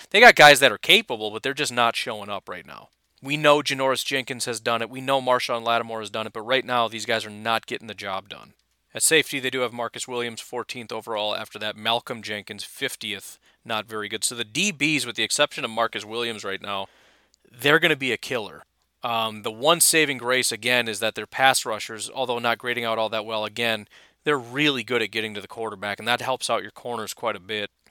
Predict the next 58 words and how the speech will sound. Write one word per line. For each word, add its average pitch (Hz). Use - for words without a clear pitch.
Couple 139
that 120
with 113
an 117
offense 113
that's 110
probably 131
gonna 117
be 113
able 110
to -
score 123
a 110
bunch 113
of -
points. -
Now, 175
again, 202
I'm, 202
I'm 247
giving 277
them 196
credit 160
that 139
they 147
don't 147
necessarily 131
deserve. 98
They 180
have 214
the 139
pieces, 147
and 120
the 120
assumption 160
from 120
my 117
standpoint 113
is 110
once 160
you 139
get, 135
um, 117
Drew 156
Brees 135
back, 120
the 127
offense 120
is 113
gonna 110
get 107
right 113
back 110
to -
thirty 107
points 104
a 101
game, 92